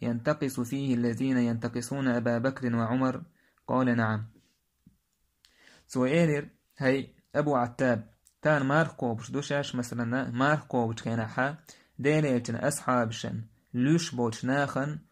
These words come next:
وش بيوتش تانا ووهم دوش، آه، عش دوتقو. تاق مارخن تا زي خولش مارخ دوخ شندوي زاجي،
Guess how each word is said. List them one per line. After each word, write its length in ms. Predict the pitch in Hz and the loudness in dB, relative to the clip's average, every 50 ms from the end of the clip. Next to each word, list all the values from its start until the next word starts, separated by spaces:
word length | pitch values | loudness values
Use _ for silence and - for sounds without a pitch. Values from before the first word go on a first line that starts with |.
| _ - | _ -4
وش 200 | 127 123 110 - | -4 -4 -4 -4
بيوتش 460 | 113 117 139 156 170 165 160 - - | -4 0 2 4 4 4 2 0 -4
تانا 640 | - 139 151 156 156 - 139 127 127 127 127 135 135 | -2 -2 -2 -2 -2 -2 -2 0 0 0 0 0 0
ووهم 540 | 131 127 131 143 160 160 147 135 127 123 117 | 2 2 4 4 6 4 4 4 2 0 2
دوش، 480 | 120 123 123 120 117 - - - - _ _ _ _ _ _ _ _ _ _ _ _ _ _ _ - | 2 2 2 2 0 -4 -14 -18 -20 _ _ _ _ _ _ _ _ _ _ _ _ _ _ _ -10
آه، 680 | 127 113 110 110 110 110 113 113 110 110 110 113 - - _ _ _ _ _ _ _ - | -6 -4 -4 -2 -2 -2 -2 -2 -2 -2 -4 -4 -6 -10 _ _ _ _ _ _ _ 0
عش 240 | - 135 135 - - | 0 0 0 0 -2
دوتقو. 300 | 120 123 123 - - 113 110 - _ _ _ _ _ _ _ _ _ _ _ _ - | -6 -6 -6 -6 -12 -14 -14 -14 _ _ _ _ _ _ _ _ _ _ _ _ -6
تاق 380 | 120 120 123 120 - - - | -4 -4 -4 -4 -6 -6 -4
مارخن 560 | 123 123 135 147 165 160 151 - 131 120 110 | -2 2 4 4 4 4 2 0 -2 -2 -2
تا 500 | 110 - 131 127 131 135 131 - - - | -2 0 2 4 4 4 2 0 -2 -6
زي 300 | 123 113 123 143 147 143 | -4 -2 0 0 0 0
خولش 380 | 127 - 127 127 131 131 - - | 0 0 -2 -2 -2 -4 -6 -4
مارخ 300 | 120 123 127 131 123 117 | -2 0 0 0 0 -2
دوخ 300 | 113 127 139 143 135 123 | 0 0 0 0 0 -4
شندوي 380 | - - 120 113 127 131 123 113 | -4 -4 -4 0 2 2 0 0
زاجي، 500 | 113 127 113 113 113 - 135 143 156 | 0 -2 -2 -2 -2 -4 -6 -6 -6